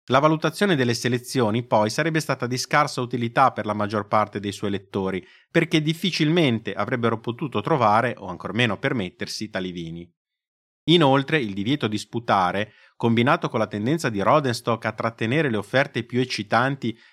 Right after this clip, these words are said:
fino alla fine della degustazione, poteva compromettere seriamente qualsiasi valutazione obiettiva del vino. "Sembrava sempre che servisse la parte migliore dopo che eri stato preparato per bene", ha detto Parker,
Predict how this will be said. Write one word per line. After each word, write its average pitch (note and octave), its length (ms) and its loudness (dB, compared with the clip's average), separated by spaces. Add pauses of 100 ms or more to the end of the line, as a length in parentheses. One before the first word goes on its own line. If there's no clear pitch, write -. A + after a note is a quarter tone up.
(120)
fino G3 180 0
alla B2 140 4
fine B2 420 0
della G2+ 160 -4
degustazione, G2+ 960 -4 (220)
poteva F#3 380 2
compromettere G3 680 0
seriamente C#3+ 680 0
qualsiasi B2+ 460 -2
valutazione A2+ 760 -2
obiettiva G#2+ 540 0
del F#2 140 -4
vino. G#2 420 0 (600)
"Sembrava F3+ 540 0
sempre A#3 460 -2
che D3 100 -2
servisse C#3+ 540 -2
la C#3+ 80 0
parte D#3 340 0
migliore F#3 640 0
dopo G3 220 0
che F3 100 -4
eri E3 80 0
stato F#3 480 -4
preparato E3+ 680 2
per D3 220 -2
bene", B2 380 -2
ha - 20 -4
detto A#2 300 -8
Parker, A#2 580 0